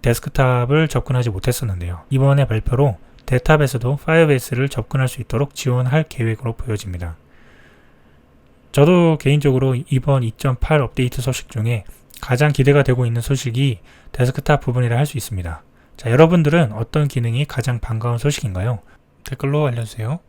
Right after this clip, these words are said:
자, 여기까지 큰 골자로 플러터 이점팔 업데이트 소식을 전하였습니다. 도움이 되셨다면 구독, 좋아요 버튼 한 번씩 부탁드리겠습니다.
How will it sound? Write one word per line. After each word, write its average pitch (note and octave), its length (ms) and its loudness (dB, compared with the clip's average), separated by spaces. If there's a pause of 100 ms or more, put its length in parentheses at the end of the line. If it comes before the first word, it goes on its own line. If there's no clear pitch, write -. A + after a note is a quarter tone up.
(160)
자, - 160 0
여기까지 D3 520 2
큰 G#3 260 0
골자로 A#2+ 540 -2
플러터 D#3+ 340 0
이점팔 B2+ 500 -2
업데이트 A#2 420 -6
소식을 C3 420 -2 (220)
전하였습니다. G2+ 680 -6 (840)
도움이 D#3+ 280 4
되셨다면 C#3+ 680 2
구독, C#3 300 0
좋아요 A2 400 -4 (100)
버튼 A#2+ 280 -4
한 C3+ 80 -2
번씩 C#3 260 -6
부탁드리겠습니다. - 800 -8